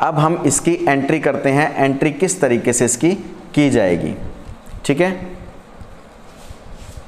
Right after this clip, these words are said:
तो चलिए अब देखते हैं इसको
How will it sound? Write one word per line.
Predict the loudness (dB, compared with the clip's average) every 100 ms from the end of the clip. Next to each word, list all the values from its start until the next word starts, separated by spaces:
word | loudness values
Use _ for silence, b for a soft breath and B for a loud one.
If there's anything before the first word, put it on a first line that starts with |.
| -16 -18 -20 -20 -20 -20 -20 -20 -20 -20 -20 -20 -18 -14 -10 -10 -12
तो | -10
चलिए | -2 2 4
अब | 4
देखते | 2 0 2 2
हैं |
इसको | 2 2 0